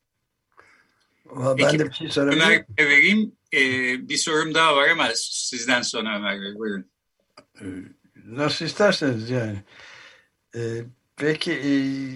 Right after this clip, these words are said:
Speaker 1: şeyi soracağım. Yani bu stabilizasyonun çok önemli olduğunu söylediniz. Ee, fakat, e, şimdi, e, dış ortamda stabilizasyonun giderek,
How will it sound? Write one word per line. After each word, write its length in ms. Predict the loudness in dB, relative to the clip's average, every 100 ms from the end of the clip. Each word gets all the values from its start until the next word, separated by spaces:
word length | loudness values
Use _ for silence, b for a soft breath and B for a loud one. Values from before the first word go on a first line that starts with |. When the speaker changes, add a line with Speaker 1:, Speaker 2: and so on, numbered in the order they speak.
| -8
Speaker 1:
şeyi 500 | -8 -6 0 2 2
soracağım. 600 | 2 4 4 4 4 4
Yani 280 | 4 4 4
bu 240 | 2 0
stabilizasyonun 1120 | 0 -2 0 2 4 6 6 4 2 4 4 2
çok 360 | 2 0 0
önemli 420 | 2 4 4 2
olduğunu 480 | 2 2 0 2 0
söylediniz. 760 | 0 -4 -2 -2 -2 -6 -12 -16 -20 b b b b b b b _
Ee, 580 | -12 -6 -4 -4 -4 -8 -10
fakat, 460 | -4 2 2 2
e, 280 | 2 4 2
şimdi, 480 | 2 2 2 0 -2 _ _ _ _ -20 _ -6
e, 340 | -6 -12 -10 -10 -10 -14 -2
dış 440 | 2 4 4 2 4
ortamda 840 | 4 4 4 6 6 6 4 2 -6 -12
stabilizasyonun 1160 | -8 -2 0 2 2 4 4 2 2 2 2 0
giderek, 540 | 0 6 8 6